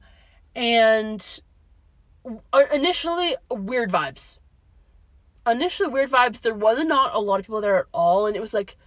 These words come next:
I don't remember what time it was, but it wasn't, and I knew that my, it was just, like, weird because the guys who, like, lived in the house were just giving off really weird vibes, and so we got there and we went to the basement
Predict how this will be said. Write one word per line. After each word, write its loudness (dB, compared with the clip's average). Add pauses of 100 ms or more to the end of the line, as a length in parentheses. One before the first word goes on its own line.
(800)
I -8
don't -2
remember 0
what -6
time -6
it -4
was, -6
but -8
it -10
wasn't, -8
and -2 (260)
I -2
knew 0
that 2
my, -6
it -10
was -2
just, -10
like, -4
weird -4
because -10
the -8
guys 2
who, -4
like, 0 (600)
lived -2
in -4
the -2
house 0 (880)
were -8
just -12
giving -2
off -2
really -4
weird -2
vibes, -2
and -14
so -4
we -6
got 0
there 4
and 0
we -6
went -6
to -8
the -4
basement -6